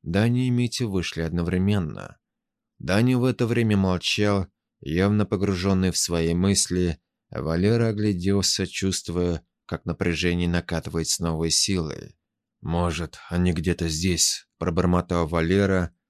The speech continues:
не отводя глаз от группы подростков у киоска. Даня щурился на яркие вывески, но ничего не сказал,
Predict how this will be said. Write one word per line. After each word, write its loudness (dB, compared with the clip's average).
не 0
отводя -2
глаз 0
от -2
группы 0
подростков -4
у -8
киоска. -4
Даня 2
щурился 0
на 2
яркие -2
вывески, 0
но -2
ничего 2
не 0
сказал, -2